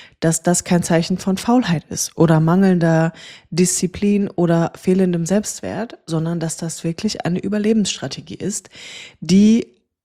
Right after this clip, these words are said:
an eine Wunde gebunden ist. Das bedeutet, wenn du jetzt auf dich blickst und merkst, „Boah, ich krieg's einfach nicht hin, mich gesund zu ernähren.“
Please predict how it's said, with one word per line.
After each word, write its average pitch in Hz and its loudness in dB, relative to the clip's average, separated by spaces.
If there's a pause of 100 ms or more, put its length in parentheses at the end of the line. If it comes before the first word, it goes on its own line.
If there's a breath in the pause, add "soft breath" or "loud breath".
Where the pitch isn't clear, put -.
(160)
an 170 -2
eine 170 -2
Wunde 214 4
gebunden - -8
ist. - -10
Das 165 0
bedeutet, 175 0
wenn 160 -2 (160)
du 175 -2
jetzt 170 -2
auf - -8
dich 202 0
blickst - -4
und 165 -4
merkst, 160 -4
„Boah, 160 -2
ich 165 -4
krieg's - -12
einfach 170 -4
nicht 175 -4
hin, 170 -2
mich 175 -4
gesund 156 -4
zu - -10
ernähren.“ 147 -6